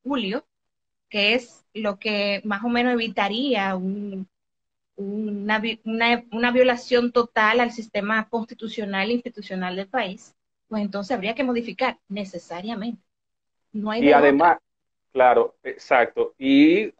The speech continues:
Speaker 2: modificar en unas condiciones en las cuales hay tanta crispación entre la oposición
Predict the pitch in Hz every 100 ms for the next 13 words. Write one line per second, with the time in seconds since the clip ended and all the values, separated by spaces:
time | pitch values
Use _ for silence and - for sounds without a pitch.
0 | _ 131 143 143 143 151 151 156 202 196
1 | 208 202 196 190 - 175 185 180 165 143
2 | - 160 175 185 185 _ _ _ - 160
3 | 160 180 180 175 175 156 - 143 - 175
4 | 170 147 147 135 127 135 135 120 - 165
5 | 190 196 214